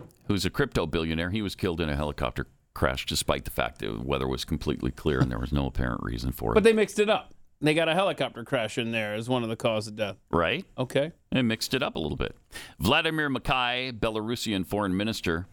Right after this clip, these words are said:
Speaker 1: his death was ruled a suicide despite the fact that it was, uh, there were unusual circumstances. Uh, Grigory Kachenov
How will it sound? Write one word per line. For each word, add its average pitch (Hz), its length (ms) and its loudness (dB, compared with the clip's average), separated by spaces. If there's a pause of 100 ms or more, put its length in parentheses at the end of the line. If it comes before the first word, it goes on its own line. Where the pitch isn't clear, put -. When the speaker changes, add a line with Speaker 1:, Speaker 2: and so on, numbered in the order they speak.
(160)
Speaker 1:
his 151 280 4
death 76 280 -2
was 69 220 -2
ruled 69 260 0
a 62 120 -2
suicide 60 520 0
despite - 400 -2
the - 80 -8
fact - 280 0
that 57 100 0
it 50 80 -6
was, 64 240 -4
uh, 60 240 -2 (100)
there 80 160 2
were 64 200 0
unusual 78 500 0
circumstances. 64 800 -2 (680)
Uh, 101 260 4 (300)
Grigory 135 960 0
Kachenov 98 840 0